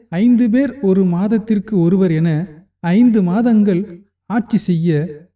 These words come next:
ஆரம்பித்தனர். ஆனால் நல்ல முறையில் செயல்பட்ட மந்திரி சபை முறைகெட்டு போனது.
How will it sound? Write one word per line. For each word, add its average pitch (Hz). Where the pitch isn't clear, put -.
ஆரம்பித்தனர். 147
ஆனால் 233
நல்ல 240
முறையில் 220
செயல்பட்ட 196
மந்திரி 214
சபை 160
முறைகெட்டு 185
போனது. 139